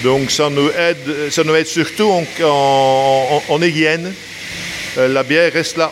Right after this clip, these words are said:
en principe pour la fermentation et la garde et le froid, pour prendre le froid. Aujourd'hui,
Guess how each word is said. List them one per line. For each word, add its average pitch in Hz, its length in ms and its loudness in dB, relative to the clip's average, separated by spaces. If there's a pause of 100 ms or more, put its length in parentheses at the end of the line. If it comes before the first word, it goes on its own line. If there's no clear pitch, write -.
en 147 80 0
principe 151 580 -2 (880)
pour 139 140 2 (260)
la 139 100 0
fermentation 160 920 0 (380)
et 131 80 0
la 127 160 0
garde 147 240 -2 (160)
et 135 60 -2
le 120 120 0
froid, 160 260 -2 (120)
pour 151 80 -8
prendre 135 280 -2
le 117 100 4
froid. 165 220 -2 (1200)
Aujourd'hui, 135 600 2